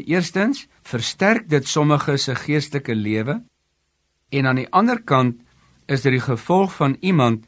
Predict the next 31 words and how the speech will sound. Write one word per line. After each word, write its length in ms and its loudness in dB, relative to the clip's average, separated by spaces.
wat 240 0
verlossing 640 2
deelagtig 680 -2
geword 420 -4
het. 140 -8
As 180 -2
jy 100 2
na 100 4
die 140 6
wonderwerke 720 2
van 180 0
die 80 0
Here 240 0
kyk, 320 0
die 160 0
manier 540 4
hoe 100 4
dat 160 2
hy 220 2
reddende 420 2
genade 580 2
uitgeleef 840 -2
en 220 0
verkondig 680 0
het, 220 -2
het 240 -4
baie 280 4
mense 440 2
tot 200 -2
bekering 480 -2
gekom, 500 -4